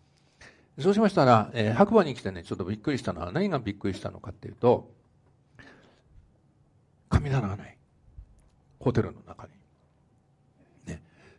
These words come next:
それから、祠がないでしょ。普通はあるんです、日本の。どんな綺麗なところだって、なんか変なの、偶像礼拝があるんですね。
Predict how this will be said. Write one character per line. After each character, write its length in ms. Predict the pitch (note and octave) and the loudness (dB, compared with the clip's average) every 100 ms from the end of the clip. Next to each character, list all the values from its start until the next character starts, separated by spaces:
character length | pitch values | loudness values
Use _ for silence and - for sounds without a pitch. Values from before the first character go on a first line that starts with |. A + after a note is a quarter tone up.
| - | -10
そ 60 | |
れ 60 | - | -8
か 100 | G#2 | -6
ら、 80 | - | -6
祠 340 | - F3+ E3 | -2 2 2
が 100 | C#3+ | 2
な 100 | A2+ | -2
い 60 | F2 | -4
で 100 | - | -10
し 80 | F2 | -16
ょ。 100 | - _ _ _ _ F2+ F2 _ _ _ _ _ _ _ - | -18 _ _ _ _ -20 -20 _ _ _ _ _ _ _ -16
普 140 | - - | -14 -4
通 140 | B3 | 2
は 100 | G#3+ | 4
あ 40 | F#3 | 2
る 80 | |
ん 20 | G#2+ | -4
で 100 | G#2+ | -12
す、 140 | G2 | -16
日 60 | - | -18
本 180 | F2 | -18
の。 160 | - - - | -20 -12 -2
ど 100 | E3+ | -2
ん 220 | B3 A#3 | -2 -2
な 120 | G3+ | -2
綺 140 | F#3+ D#3 | -2 -2
麗 120 | A#2+ | -2
な 120 | G2 | -4
と 100 | F#2 | -10
こ 100 | F2+ | -14
ろ 80 | F2+ | -16
だ 60 | |
っ 20 | - | -8
て、 360 | - G2 F2 - _ _ _ | 0 0 0 -10 _ _ _
な 80 | - | -4
ん 20 | |
か 60 | A2+ | -2
変 140 | D3+ | 0
な 100 | A#2+ | -2
の、 220 | F2+ - G2 | -4 -12 -8
偶 120 | A#2 | -6
像 160 | C3+ B2 | -2 0
礼 140 | A2 | 0
拝 120 | E2+ | -2
が 120 | D#2 | -12
あ 20 | F2+ | -16
る 80 | |
ん 80 | - | -20
で 60 | _ | _
す 80 | G2+ | -10
ね。 240 | F2+ | -10